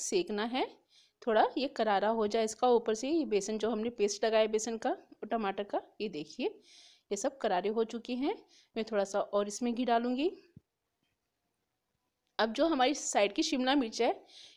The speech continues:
इसे हम थोड़ा सा सेकेंगे, नहीं तो वो थोड़ी कच्ची रह जाएंगी। वैसे शिमला मिर्च अध कच्ची रहती है, पूरी नहीं गलती है, तो इसलिए मैं थोड़ा सा इसको सेकूँगी जिससे वो बिल्कुल कच्ची ना लगे। तो इसको हम ऐसे चलाते हुए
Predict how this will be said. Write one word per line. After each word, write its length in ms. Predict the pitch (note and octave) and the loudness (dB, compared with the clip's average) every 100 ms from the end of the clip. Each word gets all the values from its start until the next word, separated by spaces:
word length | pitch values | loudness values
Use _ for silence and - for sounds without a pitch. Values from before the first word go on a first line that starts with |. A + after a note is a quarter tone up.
| - | -10
इसे 180 | A3+ E4 | -2 0
हम 120 | G4 | 2
थोड़ा 200 | C#4+ G#3+ | 6 6
सा 140 | - A4+ | 6 0
सेकेंगे, 540 | - A#3 A3 G3 F3+ G3 - - - | 2 0 2 -2 -2 -4 -10 -18 -4
नहीं 100 | A#3 | -2
तो 140 | B3 | 0
वो 100 | C4+ | 0
थोड़ी 180 | D#4+ D4+ | 0 0
कच्ची 360 | F#4 C4 B3+ C4 | 2 0 0 0
रह 140 | C#4 A#3 | 0 2
जाएंगी। 360 | C4 C4 D4+ G#4+ - - - | 2 2 2 0 -4 -12 -4
वैसे 220 | G#3 C#4 | -2 -2
शिमला 300 | - B3+ B3 | -2 0 2
मिर्च 300 | C4+ D4+ - - | 2 0 -2 2
अध 180 | G#3+ G#3+ | 2 2
कच्ची 280 | A3 C#4+ D4+ | -2 2 4
रहती 360 | B3 A#3 C#4 | 4 2 2
है, 120 | C#4 G#4+ - | 4 2 0
पूरी 200 | B3+ A#3+ | -4 0
नहीं 240 | A3+ A3 A3 | 0 0 2
गलती 320 | A3+ A3+ B3+ C4 | 2 2 -2 0
है, 120 | D#4+ - - - - | 0 -2 -20 -14 0
तो 160 | A3 G3+ - | 4 2 0
इसलिए 240 | A3 C4 | -6 -2
मैं 120 | C#4 C#4 | 0 2
थोड़ा 180 | C4 G#3+ | 2 2
सा 120 | C4 | 0
इसको 180 | B3+ E4 | -2 -2
सेकूँगी 580 | - G3 - C4 B3+ G4 - - - - | 2 2 2 0 2 -2 -4 -20 -18 -10
जिससे 200 | G#3+ C4 | -2 0
वो 80 | |
बिल्कुल 300 | A#3+ A#3+ G4 G4 | 0 2 2 4
कच्ची 260 | A#3+ B3+ | 0 2
ना 120 | B3 A#3+ | 2 4
लगे। 280 | A#3 C4 A4 - _ _ _ _ _ _ - | 2 0 -4 -8 _ _ _ _ _ _ -6
तो 160 | G#3 - | -4 -4
इसको 280 | - - | -8 -6
हम 160 | C4 B3+ | -4 -2
ऐसे 240 | G3 D4+ | -2 -2
चलाते 420 | G4+ C4 F#3+ F#3+ A3 | 0 2 2 2 0
हुए 180 | A#3 | 2